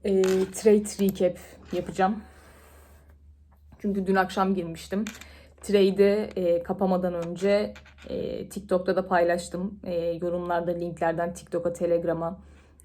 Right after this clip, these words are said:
e, gelebilirsiniz. E, şimdi şöyle, dünkü videoyu izlemiş olanlar bilir ki burada dün, e, dört saatlikte bir küçük konsolidasyon alanı oluşturmuştuk.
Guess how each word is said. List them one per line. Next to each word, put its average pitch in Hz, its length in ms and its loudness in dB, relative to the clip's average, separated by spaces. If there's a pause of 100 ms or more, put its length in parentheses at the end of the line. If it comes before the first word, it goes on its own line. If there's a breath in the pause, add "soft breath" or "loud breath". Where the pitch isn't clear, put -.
(120)
e, 165 200 -4
gelebilirsiniz. 175 960 -4 (2000 loud breath)
E, 202 80 6 (480)
şimdi 254 260 0
şöyle, 254 400 8
dünkü 226 300 0
videoyu 220 260 2
izlemiş 220 400 0
olanlar 190 460 2 (280)
bilir 208 340 2
ki 196 300 0 (600 soft breath)
burada 208 320 4
dün, 208 300 0 (640)
e, 175 440 -4
dört 208 220 6
saatlikte 180 580 0
bir 208 80 -2
küçük - 260 -12
konsolidasyon 185 720 0
alanı 170 480 0
oluşturmuştuk. 160 960 -10